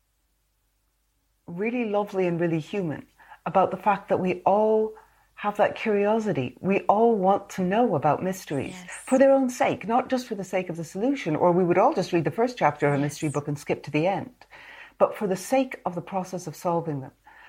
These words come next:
Speaker 1: And that's one of the things I love about people, is our curiosity, is our interest in things, not, not for the good they'll do us,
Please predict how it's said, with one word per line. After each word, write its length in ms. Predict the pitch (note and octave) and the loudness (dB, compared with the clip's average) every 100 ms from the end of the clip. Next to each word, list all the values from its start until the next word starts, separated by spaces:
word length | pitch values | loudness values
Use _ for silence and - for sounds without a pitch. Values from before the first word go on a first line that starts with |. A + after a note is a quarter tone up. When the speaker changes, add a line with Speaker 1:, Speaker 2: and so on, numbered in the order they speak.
| - - - | -20 -12 -2
Speaker 1:
And 100 | G#3 | 0
that's 160 | C4+ | 0
one 140 | C#4+ C4 | 2 0
of 80 | G#3+ | -2
the 40 | |
things 300 | - A#3+ A3 | -2 -2 2
I 100 | G3 | 2
love 260 | F3+ A3 A3+ | 4 2 2
about 280 | E3+ D#3 - | 2 0 0
people, 380 | B3+ B3 - - _ _ _ | -6 -6 -10 -14 _ _ _
is 100 | G3+ | 0
our 120 | G#3+ G#3+ | 0 2
curiosity, 560 | B3 A#3 B3 B3+ E3 | 2 4 4 6 6
is 80 | E3 | 6
our 140 | F3+ - | 4 4
interest 400 | B3+ C4 B3 F3 | 2 0 -4 -2
in 120 | D#3 | -2
things, 360 | D3+ C3 C#3+ C4 | -2 -4 -2 0
not, 240 | A4+ - | 0 0
not 240 | G4+ G#4 | -2 -2
for 80 | - | 0
the 100 | A#3+ | 2
good 300 | D#3+ C4+ - | 2 2 2
they'll 180 | A3+ D#3 | 2 2
do 180 | C#3+ A2+ | 0 -4
us, 260 | - - | -6 -12